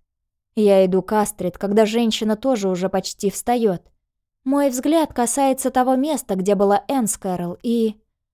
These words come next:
Замираю, когда слух постепенно возвращается. Кэрол откинула в сторону, а вот Энн... Я вижу куски тела, разорванного на части, и сдерживаю рвотный порыв. Ноги становятся ватными,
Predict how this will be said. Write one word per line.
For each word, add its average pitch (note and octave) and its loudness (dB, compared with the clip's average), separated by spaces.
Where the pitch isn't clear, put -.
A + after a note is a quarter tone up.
Замираю, B3 0
когда F#3 -2
слух A3+ -2
постепенно F#3+ -4
возвращается. F#3+ -6
Кэрол G3 2
откинула G3+ 2
в G3+ -4
сторону, F#3 -2
а F#3+ -2
вот F#3 -6
Энн... A3+ -2
Я B3+ 4
вижу C#4+ 2
куски C#4 -2
тела, C4+ -2
разорванного F3+ -2
на G3 -4
части, F3+ -10
и B3+ -2
сдерживаю G3 -2
рвотный F#3+ -2
порыв. G3+ -6
Ноги F#3 -2
становятся F3+ -4
ватными, F3 -6